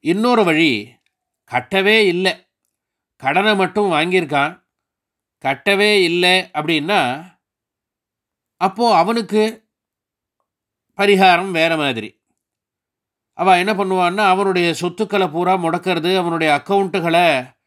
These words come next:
பிளாக் பண்றது, இப்படி இரண்டு விதமான நடவடிக்கைகள் இருக்கு லோகத்துல நாம பார்க்கிறோம். இதை நாம மனசுல வச்சுண்டு நாம் இதை புரிஞ்சுக்கணும். இதே போலதான்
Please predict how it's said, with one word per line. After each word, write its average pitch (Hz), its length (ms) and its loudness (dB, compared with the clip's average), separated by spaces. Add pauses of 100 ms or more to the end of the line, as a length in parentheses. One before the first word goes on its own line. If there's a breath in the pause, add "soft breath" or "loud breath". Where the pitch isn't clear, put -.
(400)
பிளாக் 160 420 -4
பண்றது, 160 380 -2 (880)
இப்படி 190 320 0
இரண்டு 196 360 0
விதமான 190 520 0
நடவடிக்கைகள் 180 800 0
இருக்கு 160 320 -2 (420)
லோகத்துல 170 520 -4
நாம 156 260 -2
பார்க்கிறோம். 131 500 -2 (1900)
இதை 185 320 4
நாம 165 380 2
மனசுல 196 340 -2
வச்சுண்டு 180 400 -4
நாம் 185 220 0
இதை 170 240 0
புரிஞ்சுக்கணும். 135 560 -6 (1120)
இதே 151 420 2
போலதான் 151 580 0